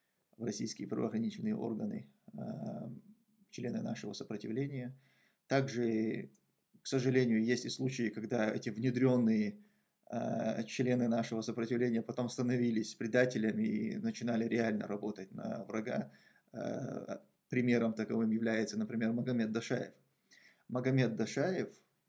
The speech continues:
бывший глава полиции Грозного, У М В Д по городу Грозный, э, который затем был у-, э, понижен в должности, он в свое время был именно таким образом внедрен.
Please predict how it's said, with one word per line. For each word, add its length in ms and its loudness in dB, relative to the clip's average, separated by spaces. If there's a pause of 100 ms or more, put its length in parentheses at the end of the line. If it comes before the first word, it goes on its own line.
(380)
бывший 640 -6
глава 380 -4
полиции 760 -6
Грозного, 720 -6
У 100 -6
М 100 -6
В 100 -6
Д 100 -8
по 100 -12
городу 280 -10
Грозный, 420 -10 (480)
э, 240 -10
который 280 -4
затем 300 -8
был 220 -6
у-, 300 -8 (200)
э, 420 -16
понижен 440 -4 (160)
в 60 -12
должности, 480 -6
он 260 0
в 60 -4
свое 280 2
время 300 0
был 300 0
именно 300 0
таким 260 0
образом 440 0
внедрен. 480 2